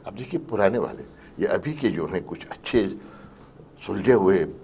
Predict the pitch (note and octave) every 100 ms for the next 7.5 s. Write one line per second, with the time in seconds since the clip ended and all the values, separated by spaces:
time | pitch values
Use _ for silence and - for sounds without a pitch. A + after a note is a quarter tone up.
0 | - - - - G2 G2 G#2 G2 F2+ -
1 | G2+ G#2 A#2+ G#2+ A2 G#2 G2 G#2+ F#2+ G2
2 | G#2 A2 F2+ - - - - - - F#2+
3 | F#2 B2+ C3+ G2 F2 F#2+ D3+ D#3 D#2 -
4 | D#2+ - - - - - - - - -
5 | - - - - - - - - - -
6 | C#3+ D3+ D3 G3+ A3 A#3+ A#3 D3 A#2+ A2+
7 | G2 F2 D#2 D2